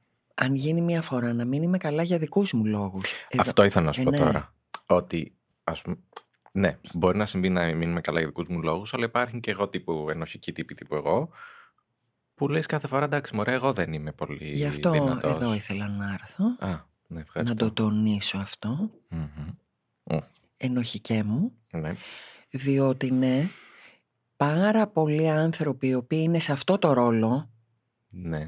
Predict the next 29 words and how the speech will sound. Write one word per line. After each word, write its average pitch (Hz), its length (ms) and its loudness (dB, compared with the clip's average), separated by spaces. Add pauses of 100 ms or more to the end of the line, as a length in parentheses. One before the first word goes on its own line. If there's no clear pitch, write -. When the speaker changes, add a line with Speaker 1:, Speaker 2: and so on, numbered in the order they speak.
(160)
Speaker 2:
της 92 100 -4
Speaker 1:
του, - 20 -8
Speaker 2:
μπαταρίας. 82 640 4
Speaker 1:
της 127 180 -2
μπαταρίας, 120 840 2 (400)
Speaker 2:
<laughs> - 440 -20
Speaker 1:
του 147 140 -2
«σου 139 180 0
δίνω 156 340 2
εδώ 147 240 2
τη 151 80 -2
φλεβίτσα 139 560 2
μου 131 120 4
να 123 140 4
αρμέξεις, 123 720 2
πάρε 135 220 6
Speaker 2:
Μμμ. - 60 4
Speaker 1:
το 120 80 2
καλαμάκι 120 520 2
και - 140 -2
έλα». 110 420 0
Speaker 2:
Μμμ. 87 300 -2 (640)
Speaker 1:
Εμ, 143 580 2 (480)
έχουνε 185 520 4
πολύ 139 380 4
το 135 100 0
ενοχικό 127 600 2
και 135 180 -6
αυτό 156 560 0